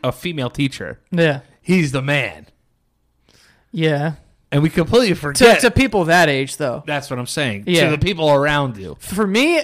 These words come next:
Speaker 2: now, I'd be like, "Yo, that's fucking gross."
Speaker 1: Yo, when I see these teachers like, "She had sex with three students," I'm like, "What are you doing?"
Speaker 2: Like, and, and they're good looking. You're like, "Dude, just walk down the street. There's
Speaker 1: Yeah.
Speaker 2: tons of people around."
Speaker 1: Jesus, swipe a little.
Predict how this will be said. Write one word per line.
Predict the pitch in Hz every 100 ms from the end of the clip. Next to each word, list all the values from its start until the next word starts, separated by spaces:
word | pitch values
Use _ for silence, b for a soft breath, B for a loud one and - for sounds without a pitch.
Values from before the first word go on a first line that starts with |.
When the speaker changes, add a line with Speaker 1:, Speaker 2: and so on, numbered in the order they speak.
| -
Speaker 2:
now, | 170 185 226 311 302
I'd | 175 170
be |
like, | 175 156 143
"Yo, | 180 170 143
that's | 151 208
fucking | - - 262 262 208 151
gross." | 143 123 143 131 -
Speaker 1:
Yo, | 262 180
when | 151
I | 226
see | - 311
these | 311 -
teachers | - 214 254 180
like, | 143 117
"She | - 185
had | 175 143
sex | - 180 -
with | 135 -
three | 156 151
students," | 165 - 226 156 123 156
I'm |
like, | 202
"What | 277 381
are |
you | 370 370
doing?" | 359 427 427 233 -
Speaker 2:
Like, | 294 294
and, | 302
and | 294 302
they're | 269
good | 180 269
looking. | 339 359
You're | 339
like, | 277 277
"Dude, | 370
just | 208 -
walk | 208 330 -
down | 196 302 294
the | 202
street. | - 320 330
There's | 233 294
Speaker 1:
Yeah. | 349
Speaker 2:
tons | 330 196
of | -
people | 330 339 170
around." | 143 214
Speaker 1:
Jesus, | 320 254 165
swipe | - - 226 330
a | 214
little. | 143 107 -